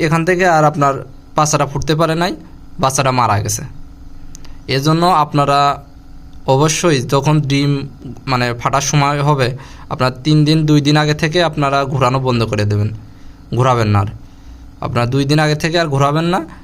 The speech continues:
এ ঘোরালে এই বাচ্চাটা অনেকে যে, যে জায়গা ফাটাবে, সেই জায়গা আপনার নিচে পড়ে গেলে তখন আর বাচ্চা ফাটবে না, বাচ্চা আপনার মারা যাবে। এই হলো আমার ভুল হয়েছে এটা। এটা আপনার মনে করেন ই করতে, ই করা হয়েছে, তো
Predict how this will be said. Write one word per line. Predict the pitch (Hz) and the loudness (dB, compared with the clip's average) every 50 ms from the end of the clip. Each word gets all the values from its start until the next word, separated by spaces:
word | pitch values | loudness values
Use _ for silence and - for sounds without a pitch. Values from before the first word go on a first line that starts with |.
| - - | -6 -4
এ | 120 120 | -4 -2
ঘোরালে | 120 127 135 147 160 175 190 208 220 202 175 170 | 0 2 2 2 4 4 4 2 4 4 2 2
এই | 160 147 151 | 2 2 2
বাচ্চাটা | 147 147 147 175 160 151 156 | 0 0 0 0 2 2 2
অনেকে | 151 147 147 143 143 165 160 147 | 2 2 0 0 0 0 0 0
যে, | 147 139 151 139 143 | 0 0 0 0 0
যে | 147 135 147 | 0 0 0
জায়গা | 147 147 156 160 | 0 0 0 -2
ফাটাবে, | 170 156 170 165 147 139 | -2 -2 0 0 0 0
সেই | 135 147 143 139 | 0 0 -2 0
জায়গা | 147 151 147 | 0 -2 -2
আপনার | 147 - 151 147 | -2 0 0 0
নিচে | 147 147 156 | 2 2 0
পড়ে | 143 143 147 143 143 | 0 0 0 0 0
গেলে | 147 160 175 185 180 | 0 0 0 0 0
তখন | - 143 139 147 131 | 0 0 0 0 0
আর | 135 127 127 | 0 2 0
বাচ্চা | 123 120 - 123 | 0 0 0 -2
ফাটবে | 120 - 139 123 127 131 139 151 | -2 -2 -2 -2 -2 -2 -2 -2
না, | 175 - - - - - - - - | -2 -4 -6 -12 -16 -18 -16 -6 -2
বাচ্চা | 131 127 123 - - 135 123 123 | -2 -2 -2 0 0 0 2 2
আপনার | 120 120 123 123 120 120 117 117 | 0 0 0 -2 0 0 0 0
মারা | 120 123 120 113 101 | 2 2 2 2 0
যাবে। | 101 101 - - - - - - - - - - - - - - - - | 0 -2 -4 -6 -10 -14 -18 -20 -20 -20 -20 -20 -20 -20 -20 -20 -8 -4
এই | 127 139 143 151 | -2 0 2 4
হলো | 151 156 156 151 | 4 4 4 4
আমার | 151 151 147 135 | 4 2 2 2
ভুল | 131 131 135 147 | 0 2 2 2
হয়েছে | 151 147 - 160 156 | 2 2 0 0 0
এটা। | 160 156 156 156 - - - - - - - | 0 -2 -2 -4 -8 -16 -20 -20 -18 -6 -6
এটা | 135 135 143 143 | -2 0 0 0
আপনার | 147 151 147 147 143 143 | 2 2 2 2 2 2
মনে | 139 139 127 | 0 0 0
করেন | 143 143 147 147 147 - - - - - - - - - 123 123 131 | 0 0 2 0 -2 -4 -8 -18 -20 -20 -20 -18 -6 -2 0 0 0
ই | 135 | 0
করতে, | 135 147 135 135 135 - - 160 151 | 0 0 0 0 -2 -4 0 0 0
ই | 147 151 | 2 2
করা | 143 135 139 | 2 2 2
হয়েছে, | 139 147 143 - - | 2 2 0 0 0
তো | 180 | 0